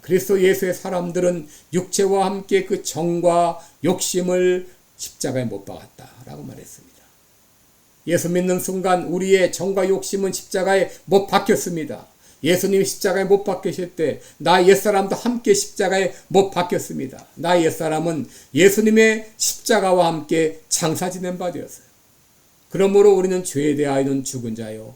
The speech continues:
그리스도 안에서 하나님에 대하여 산 자가 되었습니다. 여러분, 예수님께서 십자가에 못 박히신 이유가 무엇인가요?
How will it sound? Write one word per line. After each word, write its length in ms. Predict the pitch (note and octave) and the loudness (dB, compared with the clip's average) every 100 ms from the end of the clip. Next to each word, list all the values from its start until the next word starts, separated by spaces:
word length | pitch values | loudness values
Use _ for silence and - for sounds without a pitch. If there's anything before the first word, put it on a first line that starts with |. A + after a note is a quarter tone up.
| _ - _ - | _ -20 _ -6
그리스도 380 | D#3 A#3 - A#3 | 2 2 4 2
안에서 340 | G#3+ G#3 G#3 | 2 0 0
하나님에 600 | G#3 A3+ A3+ A3+ A3 G#3+ | -4 -2 0 2 2 2
대하여 580 | G3+ E3 D3+ D#3 E3 E3+ - | 2 2 4 4 4 2 -4
산 320 | - - F3 C3+ | -6 -4 -4 -4
자가 280 | A#2+ G#2+ | -6 -6
되었습니다. 480 | G#2 F#2+ - - - _ _ _ _ _ _ _ _ _ _ _ _ _ _ _ _ _ _ _ _ _ _ - | -8 -12 -18 -20 -20 _ _ _ _ _ _ _ _ _ _ _ _ _ _ _ _ _ _ _ _ _ _ -4
여러분, 260 | C3+ C3 | 0 2
예수님께서 480 | C3 B2 C3 A#2+ A#2+ | 2 0 -4 -4 -6
십자가에 440 | - - - B2+ A#2+ | -8 -12 -8 -4 -2
못 200 | C3 C3+ | -4 -4
박히신 440 | D3+ - - D#3+ | -6 -6 -8 -2
이유가 240 | - D#3 | 0 0
무엇인가요? 640 | C#3+ C3 B2+ C#3 C#3 E3 G#3+ | -2 -4 -4 -8 -10 -10 -12